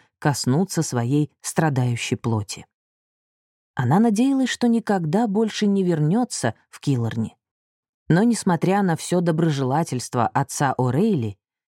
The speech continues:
люди далеко не сразу протоптали тропинку к избушке Нэнс. Они построили ей бахан и оставили её там одну. Неделями к ней никто не заглядывал, и она уже опасалась сойти с ума от одиночества,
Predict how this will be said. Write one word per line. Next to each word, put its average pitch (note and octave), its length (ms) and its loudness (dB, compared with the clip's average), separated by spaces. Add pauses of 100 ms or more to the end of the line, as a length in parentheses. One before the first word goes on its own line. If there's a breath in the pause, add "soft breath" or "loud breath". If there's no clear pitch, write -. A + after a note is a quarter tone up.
(100)
люди C#4 320 2
далеко A#3+ 380 0
не A#3 120 2
сразу B2+ 440 -2
протоптали D3 600 0
тропинку A3 680 0 (140)
к - 80 -2
избушке D3 460 0
Нэнс. A2 440 -2 (400)
Они D#3 260 2
построили D#3+ 540 0
ей C#3+ 240 2
бахан D#3+ 580 -2 (320)
и D#3 60 2
оставили D4 480 0
её G3+ 240 2
там F#3+ 260 0
одну. C3+ 400 0 (500)
Неделями E3 520 2
к - 100 -10
ней F#3+ 160 2
никто G#3+ 320 0
не C4 140 2
заглядывал, G#3+ 760 -2 (300)
и C#3 40 0
она D3 260 2
уже E3 180 2
опасалась E3+ 520 0
сойти D#3 380 -2
с - 140 -4
ума D#3+ 340 2
от B2 100 -6
одиночества, B2+ 840 0